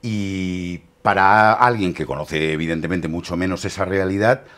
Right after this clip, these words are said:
el trumpismo es una cosa muy bestia, muy desatada,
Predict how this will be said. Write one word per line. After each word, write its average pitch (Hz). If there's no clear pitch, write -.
el 87
trumpismo 73
es -
una 78
cosa 127
muy 85
bestia, 127
muy 90
desatada, 120